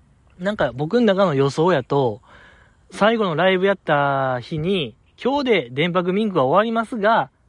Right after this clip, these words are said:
明日から、なんか電波組インクツーになります」みたいな、「改名します」みたいな、こう、お茶の濁し方というか、そういう感じ、改名するんかなとか思ってたんですけど、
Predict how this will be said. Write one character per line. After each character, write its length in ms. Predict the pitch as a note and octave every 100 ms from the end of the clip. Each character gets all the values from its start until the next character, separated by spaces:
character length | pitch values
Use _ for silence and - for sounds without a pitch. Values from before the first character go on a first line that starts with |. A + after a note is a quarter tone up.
| _ _
明 100 | F#3+
日 120 | G#3+ -
か 240 | C#4 C#4+
ら、 300 | B3 G#3+ C3+ _ _ _ _ _
な 100 | -
ん 20 | C3+
か 60 |
電 240 | A#2 A3 G#3+
波 100 | B3
組 200 | A#3+ C4
イ 60 |
ン 80 | B3
ク 140 | D#3
ツ 180 | B2+ -
ー 120 | D#4
に 100 | B3+
な 100 | D#3+
り 80 | E3
ま 160 | E3+ F3
す」 80 | D3+
み 80 | B2
た 120 | A#2
い 80 | A2
な、 100 | G#2+
「改 220 | F#3 G#3
名 160 | G3+ G3
し 140 | -
ま 120 | G#3+
す」 80 | F3+
み 120 | F#3
た 140 | G3+ G#3
い 80 | F#3
な、 240 | F#3 E3+ - - - - _
こ 180 | C3+ -
う、 40 | D3
お 40 |
茶 140 | C3+ D#3+
の 100 | D#3
濁 240 | E3+ F#3+
し 60 | F#3
方 240 | - F#3+
と 80 | D#3+
い 80 | A#2+
う 60 | A2
か、 240 | G#2+ G#2 _ _ _ _ _ _ _
そ 260 | - A#3+
う 40 | A#3+
い 40 |
う 20 |
感 240 | A3 A#3 G#3+
じ、 220 | G#3 G3
改 240 | - A#3+ B3
名 220 | A#3+ A#3+
す 100 | B3
る 100 | B3
ん 60 | A3+
か 120 | F#3+
な 320 | G3 G3 G3+
と 100 | -
か 100 | A#2+
思 180 | A#2 B2+
っ 40 |
て 200 | B2+ -
た 100 | C3+
ん 60 | A#2+
で 60 | A2
す 120 | -
け 80 | B2+
ど、 260 | F3 C3